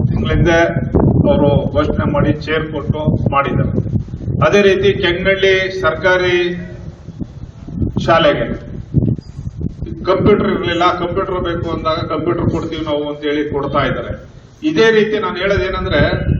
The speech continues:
ಇದೇ ರೀತಿ ಖಾಸಗಿ ಶಾಲೆಯವರು ಸರ್ಕಾರಿ ಶಾಲೆಗಳಿಗೆ ಅವ್ರ ಕೈಯಲ್ಲಾದಂಥ ಒಂದು ಸಣ್ಣ ಅಳಿಲು ಸೇವೆ ಮಾಡಿದ್ರೆ ನಮ್ಮ ಸರ್ಕಾರಿ ಪ್ರೌಢಶಾಲೆ ಎಲ್ಗೋ ಹೋಗುತ್ತೆ. ಆದ್ರೆ ಖಾಸಗಿ ಶಾಲೆಯವರು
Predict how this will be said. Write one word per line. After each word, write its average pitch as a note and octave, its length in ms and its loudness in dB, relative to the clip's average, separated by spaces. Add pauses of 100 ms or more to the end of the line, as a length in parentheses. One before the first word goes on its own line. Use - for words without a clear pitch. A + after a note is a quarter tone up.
(200)
ಇದೇ G#3 180 4
ರೀತಿ G#3+ 380 2
ಖಾಸಗಿ G3+ 540 0
ಶಾಲೆಯವರು G3 540 2
ಸರ್ಕಾರಿ G3+ 560 2
ಶಾಲೆಗಳಿಗೆ F#3 580 0
ಅವ್ರ - 520 0
ಕೈಯಲ್ಲಾದಂಥ G3 600 4
ಒಂದು E3+ 280 -4
ಸಣ್ಣ F3+ 320 0
ಅಳಿಲು F#3 400 2
ಸೇವೆ - 340 0
ಮಾಡಿದ್ರೆ - 680 2 (1000)
ನಮ್ಮ A3+ 220 -2
ಸರ್ಕಾರಿ G3 600 2
ಪ್ರೌಢಶಾಲೆ F3 680 4
ಎಲ್ಗೋ - 420 2
ಹೋಗುತ್ತೆ. - 520 -4 (1120)
ಆದ್ರೆ F#3+ 580 2
ಖಾಸಗಿ G#3+ 480 0
ಶಾಲೆಯವರು G3 800 2